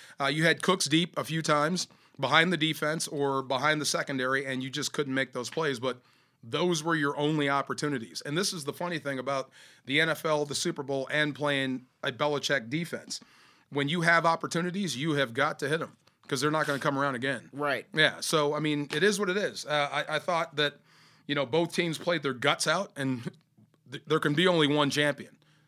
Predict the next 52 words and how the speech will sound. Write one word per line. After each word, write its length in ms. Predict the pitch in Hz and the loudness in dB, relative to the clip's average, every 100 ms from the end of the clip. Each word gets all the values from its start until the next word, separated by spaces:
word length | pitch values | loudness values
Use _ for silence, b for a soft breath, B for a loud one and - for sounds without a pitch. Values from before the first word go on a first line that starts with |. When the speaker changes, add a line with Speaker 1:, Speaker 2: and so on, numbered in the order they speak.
| _ - | _ -4
Speaker 2:
It's 100 | 160 | 0
Speaker 1:
Yeah, 80 | |
Speaker 2:
true. 180 | 147 359 127 | 0 0 2
Speaker 1:
yeah. 140 | 147 - B B B B B | 2 0 B B B B B
Speaker 2:
And 200 | - 175 180 | 0 2 2
there 140 | 202 | 4
were 80 | 208 | 4
only 240 | 254 269 | 4 0
two 240 | 233 269 262 | 0 0 2
teams 340 | 277 277 233 | 0 0 -2
playing 340 | - 254 233 | 2 4 6
on 120 | 175 170 | 2 2
that 200 | 180 170 | 2 4
day, 240 | 180 101 | 4 2
you 40 | 85 | 0
Speaker 1:
Right. 200 | 139 139 | 2 4
Speaker 2:
know? 300 | 156 190 220 - | 2 0 -2 -2
And 200 | 165 170 | 0 0
no 80 | 185 | 0
matter 200 | 208 208 | 2 2
what, 280 | 190 214 - | 4 4 2
they 80 | - | -4
can't 260 | 196 208 | -4 -4
take 220 | 208 190 | -4 -4
that 120 | 190 175 | -2 -2
N 140 | 175 | -2
F 80 | 175 | -6
C 140 | 170 | -6
championship 640 | 160 160 139 139 220 - 107 | -4 -4 -2 0 0 0 -6
Speaker 1:
No. 40 | |
Speaker 2:
away 140 | 101 | -12
from 220 | 110 - 233 | -14 -14 -16
you. 80 | - B | -20 B
Speaker 1:
And, 220 | 208 226 175 | 2 2 6
Speaker 2:
That, 200 | 247 311 | 6 8
Speaker 1:
uh, 40 | |
Speaker 2:
that 200 | 285 302 - | 6 4 2
is 200 | 285 311 | 4 4
an 80 | 254 | 2
accomplishment. 720 | 240 294 - 185 165 113 117 - - | 2 0 0 -2 -6 -8 -14 -14 2
Speaker 1:
Right. 340 | 247 226 135 | 4 6 4
And 160 | 220 233 | 4 4
the 120 | 226 | 4
other 160 | 277 277 | 2 0
thing, 280 | - 208 208 | -2 -2 0
look, 300 | 226 147 - | 0 0 -4
you, 200 | 175 208 | -4 -2
you 220 | 185 196 | -2 -2
have 220 | 240 226 220 | 2 0 0
to 80 | |
look 260 | 180 202 196 | -2 -2 2
at, 220 | 175 160 | 0 0